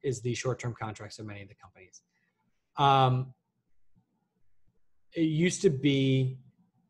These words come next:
that you could just be in Los Angeles and hop around from show to show. Um, but as companies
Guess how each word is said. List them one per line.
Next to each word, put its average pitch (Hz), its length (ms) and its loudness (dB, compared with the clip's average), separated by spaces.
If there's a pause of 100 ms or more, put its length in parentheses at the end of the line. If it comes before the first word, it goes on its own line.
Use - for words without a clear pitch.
(120)
that 127 360 0
you 131 80 -4
could 131 100 -4
just 120 180 -6
be 131 140 2
in 131 140 2
Los 120 240 -4
Angeles 117 380 -6
and 110 80 -12
hop 110 220 -10
around 110 440 -8
from 117 300 -10
show 127 220 -4
to 110 80 -4
show. 110 480 -6 (460)
Um, 113 360 -8 (120)
but 131 180 -2 (580)
as 151 360 0
companies 131 580 0